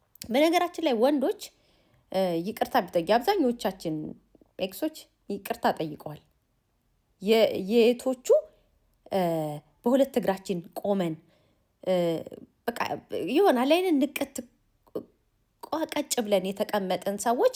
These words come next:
አብዛኞቻችን ይቅርታ ተጠይቀናል። እዛ ጋር ስላልተመቸው ነው። የአብዛኞቻችሁ ደግሞ ይቅርታ አልጠየቁም። ለምን? ካንቺ የተሻለ ህይወት እየኖረ ነው። ተመችቶታል። ጥሩ ሴት፣ ጥሩ ስራ፣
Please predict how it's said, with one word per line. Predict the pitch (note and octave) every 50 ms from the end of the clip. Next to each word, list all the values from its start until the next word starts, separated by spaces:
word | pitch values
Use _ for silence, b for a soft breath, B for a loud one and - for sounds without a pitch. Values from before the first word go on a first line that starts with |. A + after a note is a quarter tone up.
| - b b b -
አብዛኞቻችን | D4 D4+ D4 G4+ G4 C#4+ A#3+ A3+ A3+ - B3 A#3+ - F#4 D4
ይቅርታ | - - F#3+ - - F3+
ተጠይቀናል። | F3+ - - - D3+ D#3 D3 - D#3 D#3 D3 D3 - - _ _ _ _ _ _ _ _ _ _ _ _ _ _ _ _ _ _ _ _ _ _
እዛ | A3+ A3+ F#3 F#3 A3+ A3
ጋር | A3 A#3+ A#3 A#3
ስላልተመቸው | - G3 F#3 E3+ E3+ - - D#3+ D#3+ D#3+ - - D#3+ D3+
ነው። | - - _ _ _ _ _ A3
የአብዛኞቻችሁ | A3 C4+ D4+ - B3+ - G#4+ G#4 F4+ E4+ D4+ D#4 - D4 C4+ - -
ደግሞ | A#3 C#4 E4 A4
ይቅርታ | G4+ - - B3+ - A#3
አልጠየቁም። | G3+ - - D#3+ D#3+ D#3+ - G#3 B3+
ለምን? | E4 C#4 A#3 A#3
ካንቺ | - C#4 D4 D4
የተሻለ | D4+ C4+ - - A3+ G3 F#3 F#3
ህይወት | F3+ G3+ F#3 E3+ F3 -
እየኖረ | D#3+ D#3 D#3 D3 D3 C#3+ D3+ C#3+ C3
ነው። | C3 - - _ _ _ _ _ _
ተመችቶታል። | - A#3+ A3 G#3 G#3 - F3+ - G3 G3+ - E4 A4+ C5+ - - _ _ _ _ _ _ _ _ _ _ _ _ _ -
ጥሩ | - F#3 G#3+ A3
ሴት፣ | - - F#4 G4 G4 - - _ _ _ _ _ _ _
ጥሩ | - G3 F3+ F#3+
ስራ፣ | F#3+ - B3+ C4